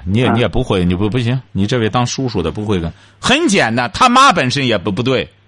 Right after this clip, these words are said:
Speaker 1: 骂什么？骂更不安。
Speaker 2: 嗯。
Speaker 1: 我养你这么大怎么着了？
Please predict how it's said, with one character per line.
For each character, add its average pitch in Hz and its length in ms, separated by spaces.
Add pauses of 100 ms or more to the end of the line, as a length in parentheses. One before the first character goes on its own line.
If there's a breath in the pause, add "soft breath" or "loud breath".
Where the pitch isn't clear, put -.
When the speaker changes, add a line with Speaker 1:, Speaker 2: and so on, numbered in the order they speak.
(160)
Speaker 1:
骂 220 220
什 151 120
么？ 160 280 (200)
骂 285 240
更 277 220
不 139 100
安。 139 220 (840)
Speaker 2:
嗯。 110 300 (240)
Speaker 1:
我 254 180 (160)
养 220 320
你 233 100
这 254 80
么 240 80
大 240 160
怎 170 100
么 147 60
着 208 140
了？ 175 280